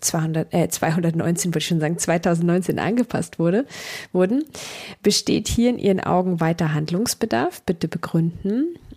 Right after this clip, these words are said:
Nummer drei war dann die Frage: Sollten Kinder wählen dürfen? Und wenn ja, welches Modell vertreten Sie?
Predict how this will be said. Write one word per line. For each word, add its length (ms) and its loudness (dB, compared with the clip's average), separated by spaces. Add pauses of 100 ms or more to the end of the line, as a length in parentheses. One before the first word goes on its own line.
(300)
Nummer 320 4 (160)
drei 540 2
war 180 4
dann 180 2
die 120 2
Frage: 720 0
Sollten 800 0
Kinder 500 4
wählen 440 2
dürfen? 380 -2
Und 240 -2
wenn 160 -2
ja, 300 -2
welches 340 -4
Modell 440 0
vertreten 600 -4
Sie? 320 -4